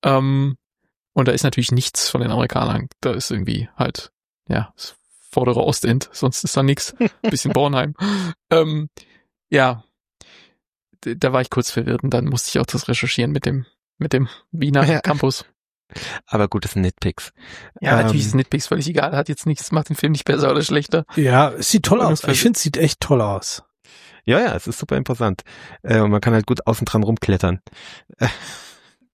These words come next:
Speaker 2: Wenn man der Meinung ist, drinnen ist irgendwie schlechter, weil da überall, äh,
Speaker 3: Überwachungskammer,
Speaker 2: äh,
Speaker 3: da, also das, das,
Speaker 2: Überwachungskammer sind.
Speaker 3: dass man das
Speaker 2: Kletter
Speaker 3: überhaupt
Speaker 2: ich lieber
Speaker 1: Gute ist,
Speaker 2: auf
Speaker 1: dass,
Speaker 2: den
Speaker 1: dass an der,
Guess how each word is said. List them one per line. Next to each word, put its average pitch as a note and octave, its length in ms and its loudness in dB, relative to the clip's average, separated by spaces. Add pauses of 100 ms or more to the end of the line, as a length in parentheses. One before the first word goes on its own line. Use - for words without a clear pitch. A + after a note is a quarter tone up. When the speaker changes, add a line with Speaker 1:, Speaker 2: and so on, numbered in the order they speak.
(300)
Speaker 2:
Wenn - 100 0
man A#2 60 4
der A2 80 4
Meinung A#2 300 2
ist, - 140 -2 (260)
drinnen C3 300 2
ist A#2 120 0
irgendwie G#2+ 220 2
schlechter, G#2+ 400 2
weil G2 100 4
da G2+ 80 2
überall, F#2+ 800 0
äh, - 560 -8
Speaker 3:
Überwachungskammer, G#2+ 540 2
Speaker 2:
äh, G#2 80 -8
Speaker 3:
da, A2+ 140 2
also - 220 -2
das, A#2 140 2
das, A#2 160 2
Speaker 2:
Überwachungskammer G#2 120 0
sind. G2+ 140 -2
Speaker 3:
dass - 140 0
man G#2 80 0
das G2+ 160 -2
Speaker 2:
Kletter A#2+ 160 0
Speaker 3:
überhaupt C#3 140 4
Speaker 2:
ich B2+ 80 -2
lieber D3+ 140 4
Speaker 1:
Gute - 80 4
ist, - 100 0
Speaker 2:
auf - 60 2
Speaker 1:
dass, D3 100 -2
Speaker 2:
den - 160 -8
Speaker 1:
dass - 240 -2
an F3+ 240 0
der, D#3+ 380 2